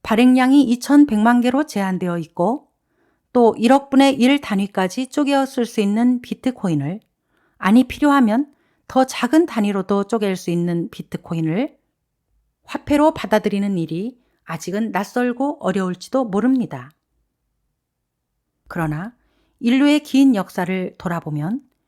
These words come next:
지금과 같은 완전한 법정 화폐 체제는 불과 반세기 남짓밖에 되지 않았습니다. 천구백칠십일 년 미국이 금태환을 중단한 이후에야 오늘날처럼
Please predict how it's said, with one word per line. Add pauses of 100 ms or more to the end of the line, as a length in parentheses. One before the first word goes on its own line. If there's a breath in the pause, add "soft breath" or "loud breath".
(320)
지금과
같은
완전한
법정
화폐
체제는 (580)
불과
반세기
남짓밖에
되지
않았습니다. (1200)
천구백칠십일
년 (360)
미국이
금태환을
중단한
이후에야 (1040)
오늘날처럼